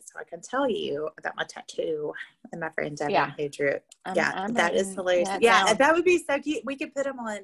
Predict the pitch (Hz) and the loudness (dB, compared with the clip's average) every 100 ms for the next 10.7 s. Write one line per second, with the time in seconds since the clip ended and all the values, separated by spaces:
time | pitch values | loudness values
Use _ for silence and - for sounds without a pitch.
0 | - - _ - 247 269 226 214 226 208 | -16 -20 _ -18 -14 -10 -10 -6 -6 -4
1 | 180 170 202 233 269 277 262 269 262 254 | -6 -8 -4 -2 -2 0 -2 -2 -4 -4
2 | 254 247 - 269 262 165 160 214 320 349 | -6 -8 0 4 4 2 2 4 4 4
3 | 302 320 330 330 320 - - 226 226 220 | 4 4 2 -2 -8 -12 0 2 2 -2
4 | 208 262 320 320 269 269 339 269 269 269 | -2 0 0 0 0 0 -2 -4 -8 -12
5 | - _ 214 226 214 214 180 170 165 - | -16 _ 2 4 4 4 2 2 0 0
6 | 202 285 277 285 302 311 311 330 - - | 0 2 4 4 4 2 -2 -4 -4 -6
7 | - - - _ _ _ _ - - 254 | -12 -20 -20 _ _ _ _ -20 -18 -18
8 | _ _ _ _ _ _ _ _ _ _ | _ _ _ _ _ _ _ _ _ _
9 | - 285 285 277 220 214 233 247 220 - | -14 -10 -8 -6 -6 -2 -2 0 -2 0
10 | 240 277 302 330 330 302 | 0 -2 -4 -4 -4 -4